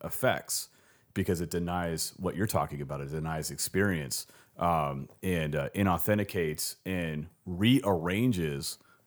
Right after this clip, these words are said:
that which we think, um, you know, selfhood makes us human, makes us,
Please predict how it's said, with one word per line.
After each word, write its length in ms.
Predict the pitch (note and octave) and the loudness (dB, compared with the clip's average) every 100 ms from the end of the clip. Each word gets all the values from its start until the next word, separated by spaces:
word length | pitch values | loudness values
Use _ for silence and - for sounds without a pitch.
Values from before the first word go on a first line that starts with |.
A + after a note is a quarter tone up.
| _ - | _ -4
that 320 | F2 F#2+ - | 2 2 2
which 220 | F#2+ - | -2 -2
we 100 | F#2 | -4
think, 460 | E2 G2 F2 D#2+ - _ _ _ _ - | -2 -2 -2 -4 -12 _ _ _ _ -2
um, 680 | F2 D#2 C#2 B1 D2+ D#2 - - | 0 2 -2 -6 -10 -14 -14 -4
you 80 | F#2+ | -2
know, 160 | C#2+ - _ | -2 -10 _
selfhood 560 | - - G2+ - F#2 D2+ | -4 2 2 2 -4 -2
makes 300 | E2 F#2 - | -2 -2 -2
us 120 | E2+ | -4
human, 240 | - G2 D#2+ | -4 -4 -4
makes 220 | D#2 - | -4 -6
us, 220 | D#2 - | -8 -10